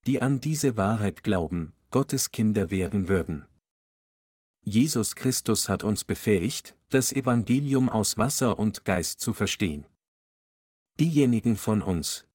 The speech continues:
die das Evangelium aus Wasser und Geist kennen und daran glauben, wissen und glauben, dass Gott der Gott der Liebe, der Gott der Wahrheit und der Gott der Gerechtigkeit ist.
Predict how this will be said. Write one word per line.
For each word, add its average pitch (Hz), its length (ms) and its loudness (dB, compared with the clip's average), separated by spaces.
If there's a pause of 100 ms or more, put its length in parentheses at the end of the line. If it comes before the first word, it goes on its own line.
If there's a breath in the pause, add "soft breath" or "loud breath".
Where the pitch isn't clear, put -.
die 117 100 4
das 101 220 0
Evangelium 113 760 0
aus 95 280 -2
Wasser 104 360 0
und 104 220 -4
Geist - 400 -2
kennen 127 340 0
und 110 360 -2
daran 110 380 0
glauben, 85 520 -2 (140)
wissen 135 360 0
und 147 260 -4
glauben, 104 540 0 (140)
dass - 280 -2
Gott 151 240 -2
der 123 120 2
Gott - 260 -4
der 107 100 4
Liebe, 95 440 -2 (200)
der 131 180 2
Gott 151 240 -4
der 123 180 0
Wahrheit 107 500 -2
und 113 260 -2
der 117 120 2
Gott 107 320 -2
der 117 140 2
Gerechtigkeit 95 800 -4
ist. - 320 -6